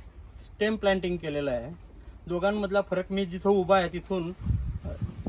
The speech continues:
लेफ्ट साईडकडे टिश्यू कल्चर आहे आणि राईट साईडकडे ते ट-, स्टेम प्लांटिंग आहे. तर ही प्लांटेशन मी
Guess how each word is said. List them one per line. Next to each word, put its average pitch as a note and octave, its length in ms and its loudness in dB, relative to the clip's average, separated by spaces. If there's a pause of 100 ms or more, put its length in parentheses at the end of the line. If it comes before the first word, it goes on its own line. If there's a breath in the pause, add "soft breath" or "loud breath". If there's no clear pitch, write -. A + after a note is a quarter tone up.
(420)
लेफ्ट A3 260 -2
साईडकडे G3 440 2
टिश्यू G#3 320 -4
कल्चर F3+ 300 -2
आहे D3 280 -2 (640)
आणि F3 180 -4
राईट F#3+ 240 0
साईडकडे F3 680 -2 (420)
ते F#3 160 0
ट-, - 160 -10
स्टेम G3+ 340 0
प्लांटिंग E3+ 400 -2
आहे. G2 180 -6 (760)
तर G3 120 0
ही G3+ 440 -2
प्लांटेशन G3+ 800 0 (420)
मी G3+ 680 -2